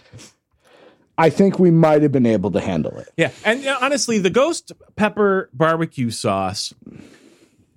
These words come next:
Speaker 2: it depends on how much of it is applied to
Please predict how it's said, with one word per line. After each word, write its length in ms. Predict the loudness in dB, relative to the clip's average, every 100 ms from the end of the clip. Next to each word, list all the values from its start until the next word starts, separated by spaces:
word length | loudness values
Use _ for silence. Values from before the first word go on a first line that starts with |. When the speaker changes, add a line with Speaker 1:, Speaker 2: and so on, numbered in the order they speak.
| _ _
Speaker 2:
it 120 | -2 0
depends 460 | 0 0 0 0
on 120 | 0
how 260 | 0 0 0
much 400 | 2 2 0 -2
of 160 | -2 0
it 100 | 0
is 160 | -2
applied 760 | -4 -4 0 0 2 -2 -4 -6 -14 -12
to 540 | -2 0 2 0 -2